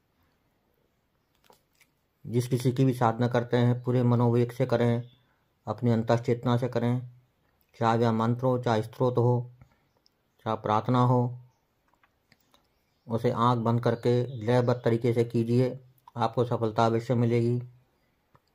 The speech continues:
धन्यवाद। अधिक जानकारी के लिए हमारे WhatsApp नंबर एट वन ज़ीरो नाइन ज़ीरो वन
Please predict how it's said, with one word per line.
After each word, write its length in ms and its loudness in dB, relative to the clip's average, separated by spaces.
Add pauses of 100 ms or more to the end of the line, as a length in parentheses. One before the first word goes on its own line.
(580)
धन्यवाद। 680 0 (1000)
अधिक 260 0
जानकारी 460 2
के 120 -2
लिए 120 2
हमारे 300 0
WhatsApp 400 0
नंबर 420 0 (680)
एट 220 2
वन 220 4
ज़ीरो 320 2
नाइन 300 2
ज़ीरो 200 2
वन 240 2